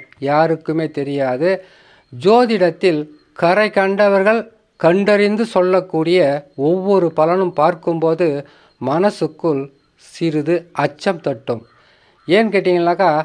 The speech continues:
சனி பகவான் எப்பவுமே நல்லது செய்ய மாட்டார். அவர் மறைவு ஸ்தானம் என்று சொல்லக்கூடிய மூன்று, ஆறு, பதினோராம் இடங்களில் இருக்கும்போது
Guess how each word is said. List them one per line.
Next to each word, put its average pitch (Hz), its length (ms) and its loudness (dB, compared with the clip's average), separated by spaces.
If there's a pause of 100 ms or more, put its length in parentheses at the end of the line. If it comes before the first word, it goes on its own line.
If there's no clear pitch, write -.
(300)
சனி 220 320 2
பகவான் 220 340 2 (200)
எப்பவுமே 233 480 2
நல்லது 196 320 0
செய்ய 165 200 4
மாட்டார். 131 320 0 (880)
அவர் 139 280 -2 (100)
மறைவு 202 420 2
ஸ்தானம் 185 480 0
என்று 156 240 -4
சொல்லக்கூடிய 156 640 -2 (580)
மூன்று, 151 460 0 (840)
ஆறு, 165 280 2 (580)
பதினோராம் 220 800 2
இடங்களில் 190 540 2 (100)
இருக்கும்போது 175 720 0